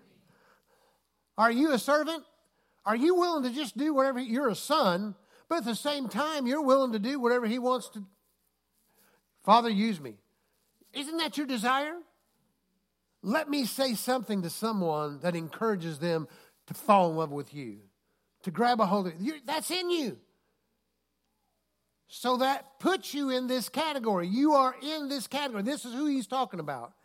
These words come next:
So now watch. Let's say it again.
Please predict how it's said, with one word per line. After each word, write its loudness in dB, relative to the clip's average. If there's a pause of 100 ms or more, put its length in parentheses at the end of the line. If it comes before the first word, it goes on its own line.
(280)
So -4
now 0
watch. 6 (100)
Let's 2
say 2
it 4
again. -2